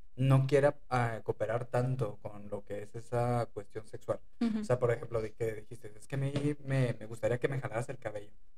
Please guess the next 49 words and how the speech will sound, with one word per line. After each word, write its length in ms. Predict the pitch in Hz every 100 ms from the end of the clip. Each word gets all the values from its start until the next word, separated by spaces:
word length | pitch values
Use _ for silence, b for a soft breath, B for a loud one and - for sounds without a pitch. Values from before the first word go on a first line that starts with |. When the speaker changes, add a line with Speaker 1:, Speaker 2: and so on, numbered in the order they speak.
| - -
Speaker 1:
Y 140 | 107 110
que 160 | -
la 140 | 101 101
otra 140 | 110
persona 280 | 104 117 104
dice, 140 | 107 101
"No, 220 | 117 156
es 120 | -
que, 580 | - 139 139 123 101 95 -
no, 220 | 135 143
no, 300 | 135 135 123
este, 720 | 110 107 - - 104 104 104 -
siento 240 | 110 127
que 80 | 135
te 60 | 127
está 120 | 110
haciendo 260 | 127 127
daño", 360 | 120 110 113 110
o, 120 | - 240
Speaker 2:
Ujú. 280 | 247 214 202
Speaker 1:
"No, 160 | 110 170
es 100 | 160
que 120 | -
a 40 | 156
mí 140 | 160
no 100 | 156
me 80 | 151
gusta 220 | 147 -
hacer 180 | - 135
eso". 260 | 131 101 - - - - - -
O 100 | 110
sea, 140 | 110
¿cómo 280 | - 117 127
hacer 200 | 127 135
ese 300 | 135 139 139
tira 240 | 135 135
y 60 | 139
afloja 540 | 131 127 117 120 113 -
como 180 | 113 107
para 200 | 107 104
que 100 | 104
se 120 | -
pueda 220 | - 104 107
acá 360 | - 110 110 123
disfrutar 560 | 120 - - 104 -
más 280 | 104 107 - 233
Speaker 2:
Ujú. 340 | 226 214 214 - -
Speaker 1:
esa 200 | - -
sexualidad? 480 | - 107 95 101